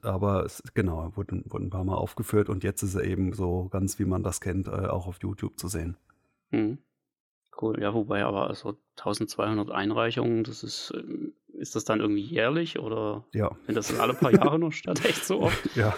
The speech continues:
Speaker 2: Ja, das ist ja dann aber doch schon eine ganze Menge, was da reinkommt dann
Speaker 1: Da
Speaker 2: auch.
Speaker 1: gibt's auch, also ich glaub viel, ich kann's mir nicht vorstellen, dass es noch viel mehr gibt. Also das Festival muss dann auch ein bisschen bekannt sein, weil wenn ich jetzt eins gründe und sag, „Hallo, hier bin ich“, dann werde ich natürlich erstmal nicht so überschwemmt.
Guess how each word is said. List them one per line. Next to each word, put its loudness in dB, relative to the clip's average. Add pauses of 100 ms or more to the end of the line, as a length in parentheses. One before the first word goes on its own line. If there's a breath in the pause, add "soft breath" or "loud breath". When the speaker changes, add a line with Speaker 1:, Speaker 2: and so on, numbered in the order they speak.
Speaker 2:
Ja, -2
das 4
ist 2
ja 6
dann 4
aber 4
doch 2
schon 2
eine 4
ganze 4
Menge, 4
was -2
da -2
reinkommt -2
dann 0
Speaker 1:
Da 8
Speaker 2:
auch. 4
Speaker 1:
gibt's 8
auch, 6
also 4
ich -2
glaub 4
viel, 6
ich -2
kann's 4
mir 10
nicht 6
vorstellen, 6
dass 4
es 0
noch 6
viel 4
mehr 6
gibt. 4
Also 4
das 2
Festival 6
muss 6
dann 8
auch 8
ein 4
bisschen 4
bekannt 4
sein, 4
weil 6
wenn 6
ich 6
jetzt 4
eins 2
gründe 8
und 2
sag, 4
„Hallo, 6
hier 6
bin 8
ich“, 6
dann 6
werde 8
ich 2
natürlich 2
erstmal 2
nicht 2
so 4
überschwemmt. 0